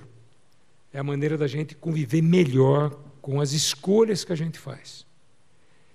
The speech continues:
E não ficar muito arrependido, veja, eu, eu não me arrependo de nada do que eu fiz, quer dizer, me arrependo de muita coisa pequena, mas do ponto de vista de carreira,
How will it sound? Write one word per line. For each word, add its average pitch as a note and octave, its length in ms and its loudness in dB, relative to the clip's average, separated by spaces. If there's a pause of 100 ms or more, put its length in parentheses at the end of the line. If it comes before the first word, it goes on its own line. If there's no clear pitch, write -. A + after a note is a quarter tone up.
(220)
E G3 80 -6
não A3 100 2
ficar A3+ 280 -4
muito G#3+ 220 -2
arrependido, F3+ 640 2
veja, C#3 440 -4 (680)
eu, G#3 180 -4
eu G3+ 120 2
não A#3+ 80 2
me A#3 80 4
arrependo F3 320 8
de E3+ 100 4
nada D#3 260 2
do D#3+ 80 -2
que - 100 -10
eu G3 60 -2
fiz, - 480 -6
quer C3 80 -18
dizer, A2 240 -20
me D3+ 80 -8
arrependo D#3+ 300 0
de C#3+ 60 -2
muita E3 260 -2
coisa D#3 320 -8
pequena, C3+ 520 -6
mas B2 220 -12
do - 120 -8
ponto D#3+ 160 -2
de C3 60 -4
vista C3+ 160 -2
de B2+ 100 -2
carreira, C3+ 640 -4